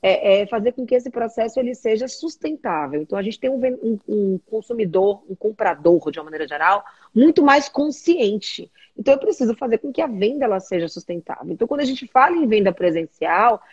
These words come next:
é colocar esse elemento que é capaz de lidar com problemas complexos, que é capaz de lidar com situações que um algoritmo não consegue capturar. Porque por mais que a gente tenha histórico e tendência, né,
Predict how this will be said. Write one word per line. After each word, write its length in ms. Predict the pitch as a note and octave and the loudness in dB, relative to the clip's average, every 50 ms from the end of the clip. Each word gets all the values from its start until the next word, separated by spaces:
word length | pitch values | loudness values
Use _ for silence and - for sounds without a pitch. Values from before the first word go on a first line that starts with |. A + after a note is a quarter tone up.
| - - _ | -20 -8 _
é 80 | - G#3+ | -4 0
colocar 420 | - A#3+ A#3 B3 A#3+ - B3+ B3 | 2 4 4 4 2 0 0 0
esse 160 | B3+ C4+ - | 0 -2 -2
elemento 640 | C#4 B3 A3+ G#3 F#3+ F3+ F#3+ G3+ A3 B3+ B3 - G#3+ | -6 -6 -6 -6 -8 -8 -8 -8 -8 -10 -12 -14 -10
que 100 | - A#3 | -10 -8
é 40 | A3+ | -8
capaz 460 | - A#3 A3+ - - G#3+ A3 A#3+ A3+ | -6 -8 -8 -6 -4 -4 -4 -4 -4
de 60 | G#3+ | -6
lidar 380 | G#3+ G#3 E3+ G3 G3+ G#3+ G3+ - | -8 -8 -8 -8 -8 -8 -10 -12
com 100 | A#3 G#3 | -14 -10
problemas 640 | - G#3 G3+ F3+ E3+ F3+ G3 A3 B3+ C4 B3+ B3 - | -6 -4 -4 -4 -4 -4 -6 -6 -6 -8 -10 -12 -12
complexos, 760 | _ - D#4 - - C4+ A#3+ A3+ A3+ - - - - C#3+ - _ _ _ _ _ _ | _ -12 -10 -2 0 2 2 2 0 -2 -8 -16 -18 -18 -20 _ _ _ _ _ _
que 80 | - A3 | -6 0
é 40 | |
capaz 400 | G#3+ A3 A3 G#3+ - A#3+ B3+ C#4 | 2 2 2 4 6 6 6 4
de 60 | B3+ C4 | 2 -4
lidar 300 | C4 A3+ F#3+ F#3+ G3+ G3+ | -6 -4 -4 -4 -4 -6
com 140 | - G#3 | -8 -12
situações 680 | F#3 - G3 - G3 F3 F3 D#3 _ - G3+ A3 B3+ A#3+ | -14 -14 -10 -8 -8 -8 -8 -8 _ -10 -8 -8 -10 -10
que 100 | - - | -12 -12
um 100 | C4 B3+ | -8 -4
algoritmo 520 | B3+ C4 A#3 B3 A#3+ A#3+ B3 - C#4 C4+ | -2 0 2 2 0 0 -2 -8 -12 -12
não 100 | C4+ C#4 | -12 -12
consegue 480 | C4+ C4+ D4+ D#4 - - C#4 C#4 C4 A#3+ | -12 -12 -14 -10 -4 0 0 0 0 -2
capturar. 640 | - - A3+ G#3+ - _ - G3 E3+ D3+ C#3 C3 - _ _ _ _ | -4 -8 -10 -10 -6 _ -2 -2 -2 -2 -4 -6 -10 _ _ _ _
Porque 160 | - - B3 | -10 -6 -4
por 160 | G3+ B3+ C4 B3 | -2 0 2 4
mais 220 | A#3+ B3 D#4 D4+ | 4 4 2 2
que 80 | - E4 | -2 -4
a 20 | |
gente 160 | C4+ C4+ A#3+ | -4 -4 -6
tenha 160 | - B3+ A3+ | -6 -6 -6
histórico 480 | G#3+ - - - G3 F3+ F3+ F3+ F3 - | -6 -8 -6 -2 0 2 2 0 -2 -4
e 60 | F#3 | -6
tendência, 840 | - - F#3+ F3+ E3+ D#3+ F3 F3+ G3+ C4 C4+ - - F3 E3 D#3 - - - - _ _ | -4 -2 -2 -2 -2 -2 0 0 -2 -2 -6 -6 -6 -6 -6 -6 -8 -12 -20 -20 _ _
né, 260 | - G3 A#3 C#4 F4 | 2 2 2 2 2